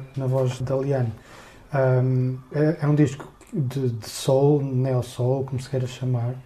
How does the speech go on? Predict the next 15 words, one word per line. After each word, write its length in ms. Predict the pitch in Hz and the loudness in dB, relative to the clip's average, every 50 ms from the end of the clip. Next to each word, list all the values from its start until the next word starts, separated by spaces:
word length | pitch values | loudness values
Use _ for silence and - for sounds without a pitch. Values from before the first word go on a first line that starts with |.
| - - - - | -20 -16 -4 0
mas 220 | 147 151 143 - | 0 0 0 0
que 240 | - - - 165 156 | -6 2 4 4 4
foge 600 | 160 - - - - - 151 147 147 135 127 151 | 4 2 -8 -8 2 4 6 6 6 6 4 2
um 60 | 151 | 0
bocado 380 | 135 - - 151 139 139 135 135 | 0 0 0 0 0 2 0 0
àquele, 280 | 131 131 - 147 139 | -2 -2 -2 -4 -2
hum, 480 | 135 139 135 135 131 131 135 131 127 123 - - - - - - - - - - - _ - - - - - - - - - | -2 -2 -4 -4 -4 -4 -2 -2 -4 -4 -6 -10 -12 -12 -20 -20 -20 -20 -20 -20 -20 _ -20 -20 -20 -20 -20 -20 -20 -10 -8
àquilo 340 | 127 - - 156 147 131 | -6 -2 2 4 4 4
que 140 | - - 143 | 2 2 2
agora 320 | 139 127 135 131 131 131 127 | 2 4 4 4 6 6 4
é 60 | 123 | 4
quase 340 | 127 - 147 139 127 127 135 | 2 2 0 2 2 2 0
um, 120 | 139 135 131 131 127 120 160 143 | 0 0 0 0 -2 -2 -2 -4
um 120 | 135 135 131 | -4 -4 -2
cânone 520 | - 147 135 135 139 139 135 139 139 135 | 0 0 0 0 0 0 0 0 -2 -4